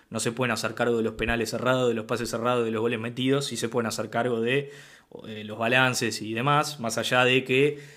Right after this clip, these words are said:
la otra discusión de que a nadie le da pelota a los números y ganas y bla, bla, bla, lo que ustedes quieran, pero bueno, eh, dentro de conducir, eh, un equipo de fútbol hay, hay cuentas que pagar y bueno, eh, la realidad es que,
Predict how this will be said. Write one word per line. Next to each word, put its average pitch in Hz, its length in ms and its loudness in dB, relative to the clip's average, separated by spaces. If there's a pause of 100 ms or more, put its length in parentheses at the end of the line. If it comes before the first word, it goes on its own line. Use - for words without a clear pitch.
(240)
la 131 260 6
otra 139 280 6
discusión 131 1080 0
de 113 300 -4
que 113 340 -4
a 113 60 -8
nadie 127 280 2
le 117 80 0
da 123 140 2
pelota 123 280 -2
a - 20 2
los 117 120 0
números 131 380 -2
y 117 40 -2
ganas 131 580 0
y 110 60 -4
bla, 123 180 -4
bla, 123 100 -2
bla, 143 160 0
lo 143 120 2
que 139 60 -2
ustedes 156 240 0
quieran, 165 360 -2
pero 139 200 -2
bueno, 117 320 -4 (580)
eh, 110 480 -6 (500)
dentro 139 500 2
de 139 640 2 (160)
conducir, 135 760 0 (240)
eh, 110 200 -6
un 117 200 -8
equipo 131 340 -2
de 151 80 2
fútbol 143 680 -4
hay, 98 180 -16
hay 107 200 -10
cuentas 117 400 -4
que 123 100 -8
pagar 147 400 6
y 143 40 0
bueno, 113 280 -8 (540)
eh, 107 280 -8
la 107 120 -8
realidad 117 320 4
es 135 40 -6
que, 123 640 2